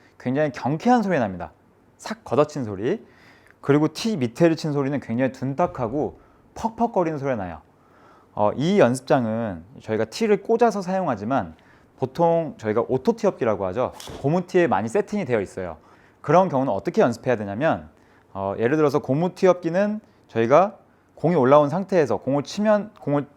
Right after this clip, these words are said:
없애면 다시 올라오잖아요. 올라온 상태에서 기계를 끄세요. 기계를 끄면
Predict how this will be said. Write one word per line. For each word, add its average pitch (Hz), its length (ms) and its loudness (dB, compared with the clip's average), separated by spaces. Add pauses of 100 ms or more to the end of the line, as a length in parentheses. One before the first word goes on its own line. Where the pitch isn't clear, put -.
(140)
없애면 151 360 2
다시 135 220 -6
올라오잖아요. 123 680 0 (560)
올라온 190 360 6
상태에서 190 680 2 (220)
기계를 165 340 2
끄세요. 185 340 -2 (680)
기계를 160 320 2
끄면 214 420 4